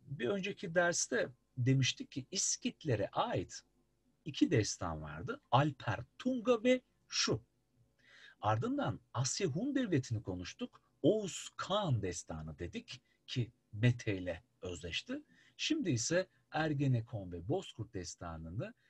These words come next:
Göktürklere yapıştırdık. Bunu da işte Aşina soyundan gelmesine bağlayabiliriz. Yukarıda kısaca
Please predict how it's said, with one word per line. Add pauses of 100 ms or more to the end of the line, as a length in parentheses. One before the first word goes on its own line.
(220)
Göktürklere (120)
yapıştırdık. (480)
Bunu
da
işte
Aşina
soyundan
gelmesine
bağlayabiliriz. (220)
Yukarıda (280)
kısaca